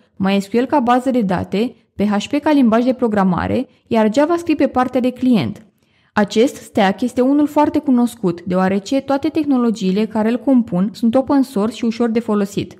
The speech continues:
Alte stack-uri foarte populare în zilele noastre sunt M E A N, M E R N sau M E V N. Pe lângă faptul că sunt flexibile și scalabile, un avantaj major al lor este faptul că sunt bazate în întregime pe JavaScript.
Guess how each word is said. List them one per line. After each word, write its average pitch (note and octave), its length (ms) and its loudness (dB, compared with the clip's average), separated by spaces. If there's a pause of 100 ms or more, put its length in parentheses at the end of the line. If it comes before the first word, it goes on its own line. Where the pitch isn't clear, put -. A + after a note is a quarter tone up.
(680)
Alte A3 280 2
stack-uri A#3 420 0
foarte A#3+ 320 0
populare G#3 540 0
în A3+ 80 4
zilele A#3 440 2
noastre F3+ 380 -2
sunt - 460 -6 (100)
M G3+ 240 2
E D4 280 2
A A3 180 4
N, B3 120 6 (640)
M G3+ 200 4
E D4 260 4
R A#3 60 2
N G#3 520 4 (200)
sau A#3 300 2
M C#4 140 4
E D4 200 4
V B3+ 120 -2
N. C4 360 6 (580)
Pe F3+ 100 2
lângă C4 220 4
faptul C4 400 0
că B3 100 -2
sunt A3+ 220 0
flexibile A3+ 520 0
și G#3+ 140 -2
scalabile, A3 840 -2
un A3 140 0
avantaj G#3+ 440 0
major B3+ 400 2
al A#3 180 4
lor F3 180 2
este A#3+ 260 -4
faptul C4 380 -2
că D4 120 0
sunt B3 220 0
bazate G#3+ 420 2
în A#3 60 4
întregime G#3 500 2
pe G#3+ 180 2
JavaScript. F#3 640 -2